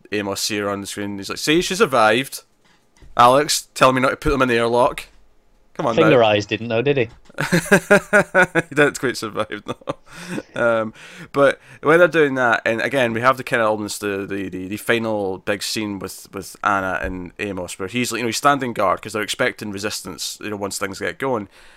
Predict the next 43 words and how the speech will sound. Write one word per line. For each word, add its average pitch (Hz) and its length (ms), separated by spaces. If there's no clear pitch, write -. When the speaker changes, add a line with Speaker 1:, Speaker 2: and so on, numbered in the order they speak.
Speaker 1:
And 120 200
she's, 156 280
like, 135 140
you 160 120
know, 127 180
just 147 200
opening 131 380
up 135 140
to 123 120
Amos 104 320
about 107 180
her 98 80
concerns 101 500
about, 98 140
"Oh, 120 140
you 107 100
know, 104 80
I 104 140
never 110 180
got 101 120
a 95 40
chance 104 260
to 101 100
really 101 180
speak - 260
to 98 80
my 95 80
family 104 340
about 90 120
what 98 140
I 95 60
did, 110 200
and 104 60
if 95 100
I 95 80
die 139 280
out 113 160
here, 98 360
they're 113 120
never 123 240
really 117 200
gonna 101 220
know." 98 360